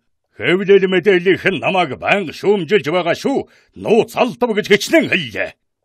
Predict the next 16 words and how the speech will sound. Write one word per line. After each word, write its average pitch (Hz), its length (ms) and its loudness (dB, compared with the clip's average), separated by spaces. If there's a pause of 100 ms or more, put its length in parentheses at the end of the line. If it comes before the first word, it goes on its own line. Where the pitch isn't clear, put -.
(120)
Санхүүгийн 143 880 -6
захирлаа. 107 580 -8 (540)
Чи 160 320 -4
намайг 160 240 0
орлох 165 320 -2
гээд 185 180 -2
байгаа 180 220 0
бол 165 80 -6
чадахгүй - 400 -8
шүү. - 180 -12 (680)
Эртхэн 180 640 -4
үнэн 226 400 -2
хэлсэн 190 340 -2
дээр 143 220 -2
байх 156 160 -2
шүү. 226 240 -6